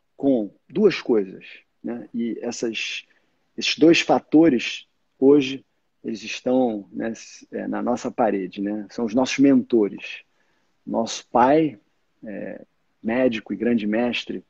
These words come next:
Pedro Valente, e o nosso querido professor,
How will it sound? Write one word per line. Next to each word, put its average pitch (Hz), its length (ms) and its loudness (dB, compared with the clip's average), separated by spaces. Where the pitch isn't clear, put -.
Pedro 117 260 2
Valente, 120 640 2
e 123 100 0
o 127 80 4
nosso 123 340 0
querido 123 800 4
professor, 117 1120 2